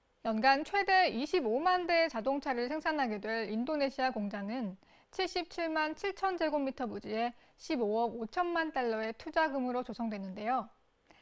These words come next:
엔진, 의장, 도장, 프레스, 차체 공정과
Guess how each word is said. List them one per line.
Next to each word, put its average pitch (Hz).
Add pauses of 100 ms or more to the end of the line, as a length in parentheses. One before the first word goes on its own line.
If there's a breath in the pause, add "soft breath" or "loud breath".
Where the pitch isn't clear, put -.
(280 soft breath)
엔진, 233
의장, 247
도장, 233
프레스, 311
차체 370
공정과 226